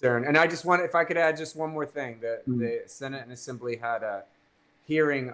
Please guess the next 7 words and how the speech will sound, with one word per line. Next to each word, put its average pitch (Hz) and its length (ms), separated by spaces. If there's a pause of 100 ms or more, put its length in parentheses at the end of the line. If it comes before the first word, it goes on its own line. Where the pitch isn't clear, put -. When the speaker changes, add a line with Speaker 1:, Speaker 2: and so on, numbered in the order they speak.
(120)
Speaker 1:
on 120 300
the 117 80
disproportionate 143 880 (140)
impact 123 640
of - 100
covid 117 320
nineteen 107 640